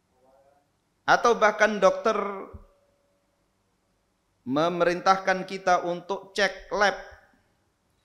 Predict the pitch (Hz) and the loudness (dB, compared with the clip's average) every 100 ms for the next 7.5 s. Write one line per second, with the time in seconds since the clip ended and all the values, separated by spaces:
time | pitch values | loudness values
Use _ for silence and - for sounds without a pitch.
0 | _ _ _ _ - 117 - 147 165 175 | _ _ _ _ -10 -8 -4 -4 -4 0
1 | 208 202 233 196 156 - 180 180 180 175 | 0 -2 -6 -4 0 0 0 -4 -4 -6
2 | 156 151 170 190 180 160 151 175 175 175 | -4 -4 -4 -6 -6 -4 -2 -2 -2 -2
3 | 143 196 196 202 - 240 - - - _ | -4 -10 -2 -2 -2 -4 -4 -6 -14 _
4 | _ _ _ _ _ _ _ _ _ _ | _ _ _ _ _ _ _ _ _ _
5 | 117 113 139 147 135 131 139 143 143 151 | -14 -10 -4 -2 -2 -4 -4 0 0 0
6 | 147 139 143 147 139 139 131 131 131 135 | -6 -2 -2 0 -2 -2 -6 -8 -10 -14
7 | - 185 151 113 | -14 -10 -6 -6